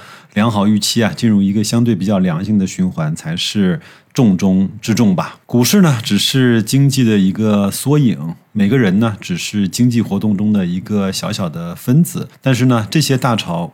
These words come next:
无不牵动着我们这些投资者以及股市波动的上下起伏。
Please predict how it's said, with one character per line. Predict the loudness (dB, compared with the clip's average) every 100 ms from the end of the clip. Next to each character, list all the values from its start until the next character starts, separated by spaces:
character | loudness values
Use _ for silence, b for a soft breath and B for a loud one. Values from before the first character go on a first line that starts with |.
| _
无 | -2 0
不 | 0 0
牵 | 2 2
动 | 4 4
着 | 2
我 | 0
们 | -4 -4
这 | -4
些 | -4
投 | -4 -2
资 | -2 -2
者 | -2
以 | -4
及 | -4 -8
股 | -8 -10
市 | -8 -2 -2 -2 -2
波 | 0 2
动 | 2 2
的 | 2 -2 -2
上 | -2 0
下 | 0 -2 -2
起 | -6 -4 -2 -4
伏。 | -4 -10 -8 -10